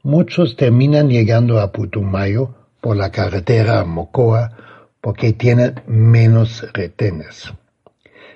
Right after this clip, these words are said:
En Santiago, un municipio que queda a dos horas de Ipiales en el departamento de Nariño, el alcalde Franklin Benavides contaba de los diez mil habitantes de este pueblo,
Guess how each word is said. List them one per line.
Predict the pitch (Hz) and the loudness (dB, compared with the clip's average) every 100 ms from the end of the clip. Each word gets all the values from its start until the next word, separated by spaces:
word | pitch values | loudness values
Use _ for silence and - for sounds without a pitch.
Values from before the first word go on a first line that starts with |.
| _ | _
En | 123 104 | -4 0
Santiago, | 110 101 - 160 185 120 - - _ _ - | 0 0 2 2 4 2 -2 -4 _ _ -8
un | 135 120 | -2 0
municipio | 117 104 92 - 156 120 135 110 | 2 2 -2 0 0 2 0 0
que | 110 | -2
queda | - 135 113 107 | 0 2 2 0
a | 104 | 0
dos | 113 110 | 0 0
horas | 117 101 95 90 | 0 -2 -2 -4
de | 101 110 | -8 -8
Ipiales | 110 95 85 98 - - - | -4 -4 -4 -6 -8 -20 -14
en | - 92 | -8 -6
el | 85 80 82 | -6 -8 -6
departamento | 87 - - 98 92 90 92 | -6 -6 -4 -2 -2 -4 -4
de | 92 | -4
Nariño, | 92 92 101 104 117 151 - - - - - - - | -4 -2 0 2 2 0 -8 -20 -20 -20 -20 -20 -8
el | 151 | 0
alcalde | 127 131 123 185 202 202 | 2 2 4 4 6 4
Franklin | - - 156 165 165 175 170 | 2 2 2 2 2 4 4
Benavides | 135 120 120 113 151 165 180 - - - - _ _ | 4 4 4 4 4 2 0 -4 -16 -20 -20 _ _
contaba | - 135 131 156 160 165 185 - - | -2 0 2 4 4 6 4 2 -2
de | 147 127 127 | -2 0 0
los | 117 113 | 2 0
diez | - 160 202 - 180 | 0 2 4 2 4
mil | 190 185 | 6 6
habitantes | 123 110 101 92 107 101 - 104 - | 4 2 0 0 0 0 -4 -14 -12
de | - - | -6 -2
este | 113 - 127 | -2 -2 -4
pueblo, | - 101 95 101 147 131 | -4 -6 -4 -4 -4 -6